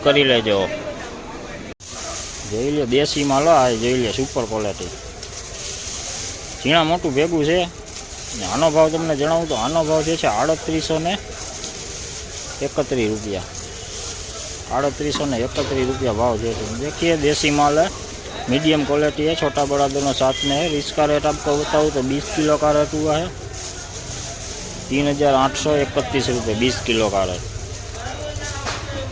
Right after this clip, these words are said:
ये देसी माल हो। જોઈ લો, વિખાઈ ગયેલો માલ છે, કો-, ચોખ્ખો માલ છે હો.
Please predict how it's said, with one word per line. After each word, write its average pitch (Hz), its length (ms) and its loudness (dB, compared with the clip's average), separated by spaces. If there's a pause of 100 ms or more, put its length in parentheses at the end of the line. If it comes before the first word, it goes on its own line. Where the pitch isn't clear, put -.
(1900)
ये 127 120 -2
देसी 127 400 0
माल 120 220 2
हो। 143 100 4 (1160)
જોઈ 139 200 -4
લો, 143 160 0
વિખાઈ 143 360 -2
ગયેલો 147 300 2
માલ 143 260 2
છે, 165 140 -2
કો-, 131 260 -4
ચોખ્ખો 127 360 -2
માલ 113 300 -2
છે 113 120 -4
હો. 143 120 -4